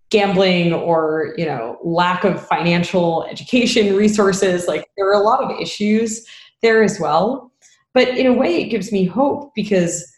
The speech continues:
I think, again, of this question of, like, okay, what does it mean for financial access to be a basic human right? And it's like the, the share of people in the United States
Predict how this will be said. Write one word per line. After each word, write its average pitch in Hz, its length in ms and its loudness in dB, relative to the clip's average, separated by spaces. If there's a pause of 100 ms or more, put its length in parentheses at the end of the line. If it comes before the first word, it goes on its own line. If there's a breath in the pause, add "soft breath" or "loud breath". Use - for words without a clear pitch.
(260 soft breath)
I 190 60 0
think, 220 200 2
again, 214 320 0
of 190 140 0
this 185 180 -2
question 185 340 -4
of, 165 60 -6
like, 151 260 -8
okay, 170 200 -4
what 165 280 -4
does 160 200 -4
it 160 140 -8
mean 156 380 -8 (400)
for 151 280 -10
financial 147 440 -6
access 156 580 -4
to - 80 -20
be - 360 -8 (320)
a 180 80 -2
basic 151 380 -6
human 151 280 -12
right? 196 440 0 (720)
And 190 100 0
it's 185 140 0
like 160 340 -2 (800)
the, 196 560 2
the 202 80 2
share 208 420 0
of 240 140 -8
people 180 340 -2
in 190 80 -2
the 170 80 0
United 165 320 -6
States - 760 -10